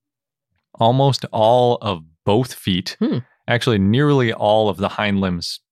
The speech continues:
Speaker 1: in total, from the hips and sacrum at the top, down the legs to the toe claws and everything
Speaker 2: Oh,
Speaker 1: in
Speaker 2: that's
Speaker 1: between.
Speaker 2: cool.
Speaker 1: Yeah. They found a bunch of gastralia, probably about half of the tail vertebrae starting from the hips back. So a massive series there. And it looked
Speaker 2: Mm-hmm.
Speaker 1: like it was fairly articulated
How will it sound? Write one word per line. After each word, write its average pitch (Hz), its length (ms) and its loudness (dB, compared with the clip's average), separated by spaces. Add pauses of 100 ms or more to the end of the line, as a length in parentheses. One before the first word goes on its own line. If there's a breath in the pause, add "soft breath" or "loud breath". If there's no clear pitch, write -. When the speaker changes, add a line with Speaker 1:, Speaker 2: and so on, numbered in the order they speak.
(120)
Speaker 1:
in 90 200 0
total, 117 460 0
from 95 220 -4
the 85 100 -4
hips - 500 -6 (420 loud breath)
and 98 160 -2
sacrum 120 340 0
at 101 80 0
the 98 60 -2
top, 120 400 -2
down 107 240 0
the 95 100 0
legs 110 520 -2 (280 soft breath)
to - 120 -2
the 87 100 0
toe 120 280 -2
claws 107 460 0
and 98 80 0
everything 101 280 2
Speaker 2:
Oh, 95 40 0
Speaker 1:
in 92 40 -2
Speaker 2:
that's 98 140 -2
Speaker 1:
between. 90 180 -2
Speaker 2:
cool. 127 260 -2 (260 loud breath)
Speaker 1:
Yeah. 110 260 0 (420)
They 110 80 0
found 110 260 2
a 92 40 0
bunch 110 180 -2
of - 60 -12
gastralia, 127 800 0 (400)
probably 135 300 2
about 101 220 0
half 131 520 -4
of 101 100 -8
the 92 100 -2
tail 131 380 -2
vertebrae 90 440 -2
starting 110 380 -2
from 98 140 -2
the 87 80 -4
hips - 420 -6 (140)
back. 92 480 -6 (360 loud breath)
So 92 220 -2
a 90 80 -2
massive 95 520 -2
series 90 380 -4
there. 95 240 0
And 95 160 0
it - 40 2
looked 123 180 0
Speaker 2:
Mm-hmm. 139 80 -2
Speaker 1:
like 107 100 -4
it 101 40 -2
was 87 180 -6
fairly 127 360 -2
articulated 87 840 -4